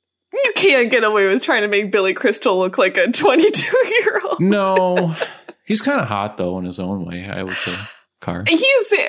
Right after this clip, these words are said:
Speaker 1: much more attractive when they get him into, like, the adult clothes and he's not,
Speaker 2: Yes.
Speaker 1: like, the worst person alive. Like, him in
Speaker 2: Right.
Speaker 1: the first scene,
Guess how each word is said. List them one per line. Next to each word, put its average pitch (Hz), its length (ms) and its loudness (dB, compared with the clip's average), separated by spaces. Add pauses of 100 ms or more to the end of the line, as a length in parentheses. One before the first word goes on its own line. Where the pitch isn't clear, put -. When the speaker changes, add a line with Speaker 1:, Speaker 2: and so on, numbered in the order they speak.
Speaker 1:
much 294 380 0
more 320 180 0
attractive 269 560 -2
when 226 220 -2
they 214 160 2
get 202 180 0
him 196 220 -4
into, 196 320 -4
like, 180 420 -4
the 196 160 0
adult 180 460 0
clothes 202 360 0
and 180 120 0
he's 180 240 -4
not, 165 160 2
Speaker 2:
Yes. - 20 -2
Speaker 1:
like, 180 160 2
the 202 100 2
worst 170 360 -2
person 165 320 -4
alive. 127 300 0
Like, 254 140 2
him 381 180 0
in - 60 -2
Speaker 2:
Right. - 80 0
Speaker 1:
the 330 60 0
first 247 320 -2
scene, 175 680 -4